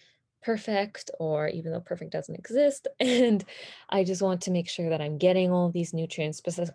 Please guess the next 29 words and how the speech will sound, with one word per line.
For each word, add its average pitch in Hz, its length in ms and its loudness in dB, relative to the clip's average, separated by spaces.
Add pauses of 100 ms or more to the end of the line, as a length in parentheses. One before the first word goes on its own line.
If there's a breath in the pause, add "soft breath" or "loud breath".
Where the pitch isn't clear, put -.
(120)
specifically 185 420 0
during 160 200 0
this 151 180 -4
time, 156 400 -2
so 165 160 -10
important 156 320 -10
to 151 40 -10
get 156 220 -10 (440 loud breath)
all 156 120 -4
of 160 80 -6
those 160 220 -4
nutrients. 185 680 -4 (400 soft breath)
Um, 160 600 -2
just 214 180 -2
kind 311 140 -2
of 320 80 0
as 277 120 4
a 190 60 -4
safety 165 340 -6
blanket, 214 480 0
helps 175 220 -10
to 196 60 -6
support - 280 -8
my 175 80 -2
body, 160 340 -2
makes 165 220 -4
me 160 80 -6
feel 165 220 -6
better, 233 320 2